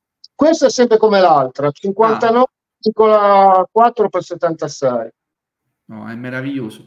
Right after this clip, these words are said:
Speaker 2: Allora,
Speaker 1: Sì.
Speaker 2: tienilo fermo un po', perché lo, voglio che lo apprezzano, è veramente un capolavoro. Mi piace questa figura in controluce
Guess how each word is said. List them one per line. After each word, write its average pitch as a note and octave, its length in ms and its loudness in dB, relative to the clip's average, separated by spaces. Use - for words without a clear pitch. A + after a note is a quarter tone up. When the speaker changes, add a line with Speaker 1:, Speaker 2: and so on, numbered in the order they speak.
Speaker 2:
Allora, C#3 240 -4
Speaker 1:
Sì. F#3+ 80 -4
Speaker 2:
tienilo G3 280 0
fermo F3+ 300 -8
un C#3 120 -12
po', B2+ 180 -12
perché A#2 280 -14
lo, C3 380 -8
voglio C3 260 -10
che C3 100 -12
lo C3+ 120 -8
apprezzano, A#2 580 -12
è A2+ 60 -12
veramente C3 1040 -12
un B2 120 -12
capolavoro. A#2+ 640 -10
Mi A#2+ 80 -12
piace C#3 280 -10
questa C#3+ 300 -8
figura E3+ 280 -8
in F3 100 -4
controluce C#3 1040 -10